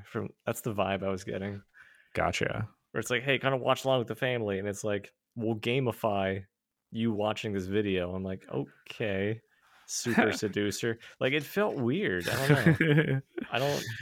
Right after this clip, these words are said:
Speaker 1: that to me doesn't translate as, as gamey as I would like.
Speaker 2: Yeah, yeah.
Speaker 1: Even
Speaker 2: If
Speaker 1: though
Speaker 2: you're
Speaker 1: I've definitely
Speaker 2: talking
Speaker 1: played a walking simulator or two.
Speaker 2: If you're talking about novel peripherals for games and things like that now,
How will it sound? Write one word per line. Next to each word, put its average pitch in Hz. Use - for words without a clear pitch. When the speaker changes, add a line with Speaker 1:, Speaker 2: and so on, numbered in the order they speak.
Speaker 1:
that 131
to -
me 160
doesn't 135
translate 110
as, 101
as 101
gamey 101
as 104
I 101
would 92
like. -
Speaker 2:
Yeah, 82
yeah. 52
Speaker 1:
Even 120
Speaker 2:
If 123
Speaker 1:
though 110
Speaker 2:
you're 143
Speaker 1:
I've 123
definitely 113
Speaker 2:
talking 123
Speaker 1:
played 107
a 95
walking 95
simulator 98
or -
two. -
Speaker 2:
If -
you're 117
talking 107
about 101
novel 90
peripherals 95
for -
games 85
and 95
things 92
like 95
that 98
now, 104